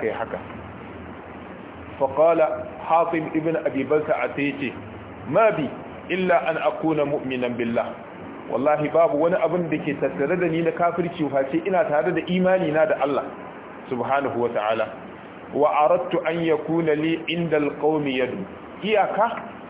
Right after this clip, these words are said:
na so ne a ce ni ma ina da wata alfarma, an yakuna li inda alqawmi yadun, a ce ina da alfarmar da nayi ga mutanen Quraysh,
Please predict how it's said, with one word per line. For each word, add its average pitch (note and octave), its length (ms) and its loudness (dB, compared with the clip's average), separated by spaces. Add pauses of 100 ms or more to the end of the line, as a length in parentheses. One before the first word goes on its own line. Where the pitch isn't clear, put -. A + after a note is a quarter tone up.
(240)
na G3 340 4
so G#3+ 160 4
ne G3 120 4
a D3+ 240 0
ce F3 160 2
ni F#3 340 0
ma G3+ 380 4
ina F#3+ 360 4
da C#3+ 120 4
wata E3 340 2
alfarma, D#3 720 2 (400)
an D3 80 0
yakuna D3+ 360 2
li D3 240 -2
inda E3 200 2
alqawmi D3+ 480 2
yadun, C#3 320 2
a B2+ 80 -2
ce E3+ 220 0
ina F#3 260 4
da D#3+ 160 4
alfarmar F#3+ 720 4
da F3+ 100 2
nayi D#3 240 2 (680)
ga C#3+ 100 4
mutanen E3+ 560 2
Quraysh, F#3 240 2